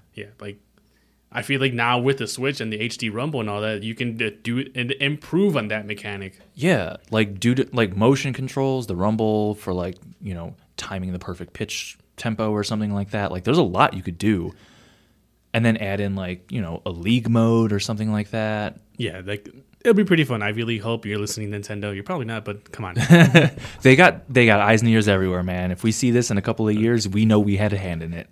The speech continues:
Speaker 1: If I could work at Disney or Nintendo, that'd be a dream job.
Speaker 2: Oh, for sure.
Speaker 1: That's why I gotta practice my programming more. <laughs>
Speaker 2: Yeah, dude. Get off your ass.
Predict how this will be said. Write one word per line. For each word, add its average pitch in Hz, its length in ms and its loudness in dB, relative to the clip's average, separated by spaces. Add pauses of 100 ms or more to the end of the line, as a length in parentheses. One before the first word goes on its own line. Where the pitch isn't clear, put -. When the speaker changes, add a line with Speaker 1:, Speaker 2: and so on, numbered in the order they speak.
(140)
Speaker 1:
If 110 140 -6
I 139 100 4
could 139 140 0
work 135 220 0
at 113 100 -4
Disney 110 240 -6
or 107 60 -2
Nintendo, 104 420 -8
that'd 95 140 -12
be 98 80 -12
a 92 40 -10
dream 92 240 -14
job. 92 240 -12 (280)
Speaker 2:
Oh, 95 120 -4
for 85 140 -10
sure. 82 300 -12 (280)
Speaker 1:
That's 107 180 -14
why 110 60 -10
I 107 40 -10
gotta 113 140 -10
practice - 380 -14
my 117 240 -6
programming 95 560 -10
more. 95 140 -14 (340)
<laughs> - 360 -4
Speaker 2:
Yeah, 165 220 8
dude. 170 380 2
Get 127 120 -6
off 139 160 -2
your 104 140 0
ass. 85 340 -6